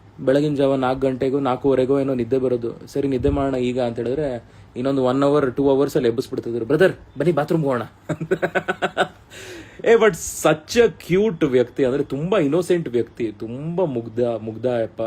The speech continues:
ಆ, very sweet. ಅಂದ್ರೆ ಅವ್ರಿಗೆ ಗೊತ್ತೇ ಆಗಲ್ಲ. ಇಲ್ಲೆಲ್ಲ ಸ್ವಲ್ಪ ಓವರ್ ಆಕ್ಟಿಂಗು ಅದು ಇದು ಎಲ್ಲ ಮಾಡ್ತಾರೆ ಅಂದಾಗ,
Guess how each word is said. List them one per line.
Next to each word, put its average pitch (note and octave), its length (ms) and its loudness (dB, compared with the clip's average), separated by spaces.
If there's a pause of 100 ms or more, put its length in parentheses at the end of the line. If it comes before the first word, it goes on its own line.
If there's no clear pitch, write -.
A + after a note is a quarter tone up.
(520)
ಆ, G#2 100 -6
very A2 420 2
sweet. C#3 560 2
ಅಂದ್ರೆ A#2 200 0
ಅವ್ರಿಗೆ C3 220 4
ಗೊತ್ತೇ A#2 320 4
ಆಗಲ್ಲ. D3 320 4 (360)
ಇಲ್ಲೆಲ್ಲ C3+ 260 4
ಸ್ವಲ್ಪ D3 280 2
ಓವರ್ C#3+ 400 6
ಆಕ್ಟಿಂಗು D3+ 380 2
ಅದು C#3 240 4
ಇದು C#3+ 120 4
ಎಲ್ಲ C#3 120 2
ಮಾಡ್ತಾರೆ B2 500 0
ಅಂದಾಗ, A#2+ 300 -4